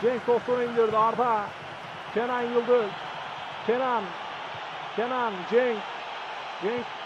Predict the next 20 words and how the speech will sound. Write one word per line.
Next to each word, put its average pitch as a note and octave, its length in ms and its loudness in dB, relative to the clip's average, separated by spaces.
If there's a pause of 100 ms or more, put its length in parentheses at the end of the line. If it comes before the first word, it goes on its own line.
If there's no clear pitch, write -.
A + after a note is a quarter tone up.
(140)
müdahale. G#3 440 2 (180)
Ferdi G#3+ 360 4
Kadıoğlu. A#3 540 4 (720)
Ferdi. G#3 480 6 (880)
Ferdi F3+ 340 4 (360)
yerde D4 420 6
kalıyor. D4 340 8
Hakem C#4+ 400 6
devam D4 280 8
ediyor D4+ 220 -6 (140)
bu C#4 60 2
pozisyona. C4+ 580 2 (100)
Çok C4+ 140 6 (120)
ilginç. C4 440 0 (500)
Çok C4+ 240 6
ilginç C#4 340 -4
bir C4+ 80 -2
pozisyon. B3+ 720 2 (1200)
Faul D#4+ 240 4
bekledik C#4 540 -4